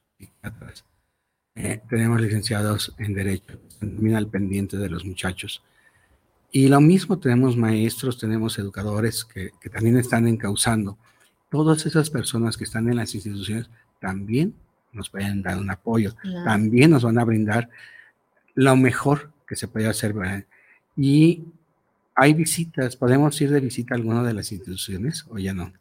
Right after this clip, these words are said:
Speaker 2: Con esa finalidad de adopción, no. No, no, no, ya, eh, se han hecho varios blindajes
Speaker 1: Y ya se
Speaker 2: y
Speaker 1: quitaron
Speaker 2: se
Speaker 1: eso.
Speaker 2: quitaron esos. Ujú. Sin embargo, bueno, nos queda poquito tiempo y sí me gustaría a mí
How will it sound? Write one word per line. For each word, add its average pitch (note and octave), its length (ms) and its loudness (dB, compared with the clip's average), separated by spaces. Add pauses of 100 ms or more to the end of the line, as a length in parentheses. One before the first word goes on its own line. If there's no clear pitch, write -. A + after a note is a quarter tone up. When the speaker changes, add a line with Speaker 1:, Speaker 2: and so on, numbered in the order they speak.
Speaker 2:
Con G#3+ 580 -6
esa A3 340 -10
finalidad G#3 680 -10
de A3 120 -12
adopción, G#3 840 -10
no. D3 120 -12 (540)
No, F#3+ 380 -10
no, F3+ 140 -12
no, F3 140 -12 (120)
ya, F#3+ 500 -4
eh, E3+ 200 -4
se - 260 -8
han G#3+ 720 -2
hecho G#3+ 240 -12
varios G#3 320 -8
blindajes G3 720 -8 (100)
Speaker 1:
Y A#2 180 10
ya A2+ 120 10
se A2+ 140 4
Speaker 2:
y - 20 2
Speaker 1:
quitaron A2 400 6
Speaker 2:
se G2 60 6
Speaker 1:
eso. - 140 -2
Speaker 2:
quitaron F#3 520 -14
esos. - 380 -14 (120)
Ujú. B3 360 -6 (720)
Sin A#3+ 200 4
embargo, A#3+ 380 4
bueno, C4+ 380 -4 (160)
nos G3 200 -10
queda A3 180 -8
poquito A3+ 380 -6
tiempo A#3 460 0 (160)
y A3 80 -4
sí G#3+ 180 0
me A3 140 2
gustaría G3 720 -2
a G#3+ 40 -2
mí A3 460 0